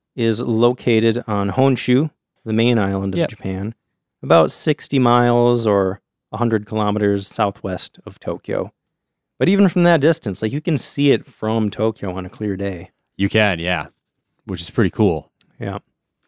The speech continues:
Speaker 1: It's also the highest peak in all of Japan at, uh, three thousand seven hundred and seventy-six meters or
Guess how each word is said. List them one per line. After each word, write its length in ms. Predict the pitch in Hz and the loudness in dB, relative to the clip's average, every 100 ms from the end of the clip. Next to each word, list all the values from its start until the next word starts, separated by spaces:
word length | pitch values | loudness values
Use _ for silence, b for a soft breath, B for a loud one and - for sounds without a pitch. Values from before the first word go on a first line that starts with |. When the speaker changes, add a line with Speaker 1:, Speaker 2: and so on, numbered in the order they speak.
| _ _ _ - | _ _ _ -10
Speaker 1:
It's 160 | - | -8
also 420 | - 127 156 151 | 2 2 2 0
the 140 | 143 151 | 0 -4
highest 580 | - 120 151 151 - _ | -2 2 2 2 -4 _
peak 400 | 147 175 - - | -4 -4 -6 -12
in 180 | 120 107 | -4 0
all 200 | 104 101 | 0 -2
of 100 | 98 | -6
Japan 600 | 98 - 98 101 110 135 _ _ _ | -12 -8 -6 -4 -4 -6 _ _ _
at, 320 | 104 101 - | -6 -6 -4
uh, 180 | 104 98 | -4 -4
three 260 | - 147 160 | -2 -2 0
thousand 520 | 139 117 113 117 120 | 2 4 4 2 -2
seven 300 | - 120 127 | -2 -2 -2
hundred 380 | 117 107 104 - | -2 -2 -2 -4
and 100 | 104 | -12
seventy-six 760 | - 113 120 113 - 123 - - | -6 -4 -4 -4 -2 -2 -4 -8
meters 680 | 110 123 104 101 117 - - _ _ _ | 0 2 4 2 -2 -8 -18 _ _ _
or 400 | 107 101 104 | -2 0 0